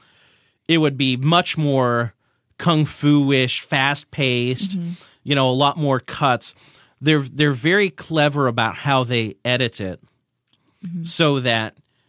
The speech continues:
Speaker 1: you, you think you see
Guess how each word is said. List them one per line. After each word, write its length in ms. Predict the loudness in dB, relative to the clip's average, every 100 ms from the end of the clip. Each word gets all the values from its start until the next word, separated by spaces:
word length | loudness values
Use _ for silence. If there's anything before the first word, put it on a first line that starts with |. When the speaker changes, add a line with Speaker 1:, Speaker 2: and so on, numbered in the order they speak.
| _
Speaker 1:
you, 720 | -6 0 2 2 0 -2 -4 -8 _ _ _ _ _ _ _ _ _ _ _ _ _ _ _ _ _ _ _ _ _ _ _ _ _ _ _ _ _ _ _ _ -14
you 240 | -4 -4
think 400 | -2 -2 -2 -2
you 160 | -2 0
see 720 | 0 -2 -2 0 -2 -4 -8